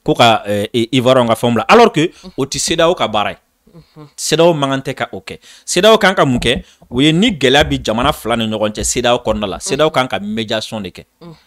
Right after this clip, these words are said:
Speaker 1: A kan ka wulikajɔ de kɛ pour que a jamana fila bɛ se ka
Speaker 2: Kuma
Speaker 1: bɛn,
Speaker 2: ɲɔgɔnya kɛ,
Speaker 1: kuma ɲɔgɔnya
Speaker 2: walasa
Speaker 1: kɛ.
Speaker 2: bɛn bɛ se ka
Speaker 1: Et
Speaker 2: segin.
Speaker 1: diplomatiquement, hali ni cedeao y'a ye k'a fɔ, "Ah, hali ni ne ye nin kuma ni fitinin fɔ, a bɛna na ni jamana in tɔɔrɔ," cedeao man kan tɛ k'a fɔ.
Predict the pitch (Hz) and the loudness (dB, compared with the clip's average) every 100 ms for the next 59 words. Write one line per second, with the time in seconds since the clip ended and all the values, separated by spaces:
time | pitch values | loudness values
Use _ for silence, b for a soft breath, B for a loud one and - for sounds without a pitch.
0 | _ - 147 160 131 127 139 139 127 139 | _ -4 0 2 2 0 -2 -2 0 0
1 | 120 120 - 143 143 - 110 104 117 131 | -2 -6 -6 -4 -2 -2 -4 -2 0 2
2 | 117 113 - 113 202 190 190 190 190 202 | 0 -2 -2 -2 -2 -4 -6 -8 -6 -4
3 | 202 131 135 135 151 202 202 190 165 185 | 0 2 4 4 2 2 -2 -4 -10 -10
4 | 190 175 139 123 139 208 214 190 - 190 | -10 -4 -2 -2 -2 4 6 4 2 0
5 | 190 190 b b _ _ 214 220 202 - | 2 2 b b _ _ 2 4 2 2
6 | - 190 202 202 175 151 180 135 143 - | 2 6 8 10 10 8 6 2 0 0
7 | 240 - _ - 226 214 214 196 143 - | 0 0 _ 0 2 4 4 2 0 0
8 | 180 180 - 214 - 208 185 - 147 131 | 2 2 2 2 4 6 4 2 2 2
9 | 175 156 156 113 123 123 117 107 101 110 | 2 2 0 -2 -4 -4 -6 -8 -8 -4
10 | 113 113 101 101 104 - - | -2 -2 -4 -10 -12 -16 -18